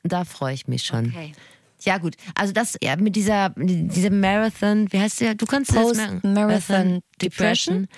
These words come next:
Speaker 1: Das kann ich gut nachvollziehen. Das ist wirklich gefährlich. Auch glaube ich, das ist auch gefährlich, dass man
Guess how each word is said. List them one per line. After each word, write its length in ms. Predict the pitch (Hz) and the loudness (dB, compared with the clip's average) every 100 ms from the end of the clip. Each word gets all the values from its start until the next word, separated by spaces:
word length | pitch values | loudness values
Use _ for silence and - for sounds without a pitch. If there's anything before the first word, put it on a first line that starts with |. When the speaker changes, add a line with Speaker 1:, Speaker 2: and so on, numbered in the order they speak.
| - - - | -20 -20 -4
Speaker 1:
Das 240 | 180 151 | -2 0
kann 140 | 156 143 | 0 -2
ich 100 | 135 | -2
gut 140 | 139 | -4
nachvollziehen. 680 | 147 156 160 - 175 - 165 | -2 -2 -4 -4 -4 0 2
Das 180 | 151 143 | 2 0
ist 200 | 143 147 | 0 0
wirklich 360 | 196 - 294 - | 0 2 0 0
gefährlich. 580 | 208 185 185 208 240 - - | 0 2 2 2 -4 -6 -4
Auch 280 | 170 - | -4 -4
glaube 300 | - 156 170 | -2 0 0
ich, 60 | 170 | -2
das 200 | - - | -4 -6
ist 140 | - - | -4 -4
auch 180 | - | -4
gefährlich, 560 | - 151 143 143 151 151 | -6 -2 0 2 0 0
dass 220 | 147 - | -2 2
man 240 | 143 143 | 2 2